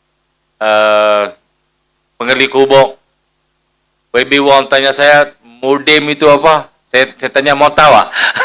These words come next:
<laughs> "Mau tahu, try dulu ah." <laughs> Tapi tak ada.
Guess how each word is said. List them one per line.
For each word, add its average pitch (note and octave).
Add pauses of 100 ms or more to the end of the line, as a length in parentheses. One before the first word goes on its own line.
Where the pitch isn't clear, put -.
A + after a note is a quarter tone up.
(920)
<laughs> -
"Mau C3+
tahu, E3
try E3
dulu F3
ah." G#3
<laughs> - (3750)
Tapi C3+
tak D#3+
ada. C#3